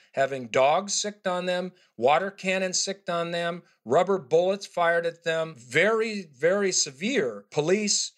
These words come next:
reaction to their protest. And I hope that people watching this would be concerned. Yes, you need to establish law and order, but on the other hand, if you can't create a safe space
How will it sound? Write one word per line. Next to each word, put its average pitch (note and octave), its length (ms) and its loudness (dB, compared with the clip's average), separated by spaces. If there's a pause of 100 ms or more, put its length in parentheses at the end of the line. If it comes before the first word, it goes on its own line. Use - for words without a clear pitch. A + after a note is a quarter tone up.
(160)
reaction D3 720 -2
to C3+ 120 -4
their C3 140 -4
protest. D#3+ 720 -2
And C3 340 -4 (360)
I D3+ 160 2
hope D#3 520 0 (160)
that D3+ 320 0
people F3 300 0
watching D#3+ 500 -2
this A#2 360 -6 (240)
would C3+ 160 0
be D#3 120 0
concerned. D#3 800 -4 (340)
Yes, F#3 440 2
you G3 120 -6
need E3+ 200 -6
to D3+ 220 -8
establish D3 580 -2
law C#3+ 280 -4
and C3+ 80 -8
order, D3 460 -2 (320)
but C#3+ 120 2
on D#3 140 2
the D3 120 -4
other A3 240 2
hand, E3 320 -4
if C3+ 140 -6
you G3+ 100 -4
can't G3+ 340 -2
create E3 380 -2
a C3+ 60 -4
safe F3+ 360 -2
space E3+ 760 -4